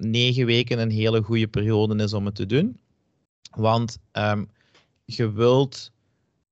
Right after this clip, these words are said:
je wilt die puppy ook niet plaatsen op een moment dat die socialisatieperiode volledig aan het afsluiten is, zeg maar. Dus je zoekt zo'n beetje het evenwicht van op welk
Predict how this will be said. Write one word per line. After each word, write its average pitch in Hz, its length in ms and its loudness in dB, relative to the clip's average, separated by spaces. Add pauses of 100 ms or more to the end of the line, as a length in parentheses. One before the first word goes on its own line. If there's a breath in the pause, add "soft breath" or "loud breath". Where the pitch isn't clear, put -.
(120)
je 117 180 -6
wilt 139 220 0
die 127 200 -2
puppy 135 380 -4
ook 147 260 -2
niet 139 260 -4
plaatsen 135 760 -2
op 120 180 -4
een 113 120 -2
moment 107 640 -2
dat 107 440 -2 (100)
die 120 140 -10
socialisatieperiode 107 1120 -2
volledig 98 560 -6 (120)
aan 104 140 -4
het 98 100 -2
afsluiten 92 580 -4
is, 92 120 -8
zeg - 260 -12
maar. 98 340 -8 (760 soft breath)
Dus 117 440 -4
je 123 220 -10
zoekt 143 220 -8
zo'n 160 140 -4
beetje 139 280 -2
het - 80 -6
evenwicht 143 520 -2
van 123 400 -2
op 117 200 -6
welk 135 280 0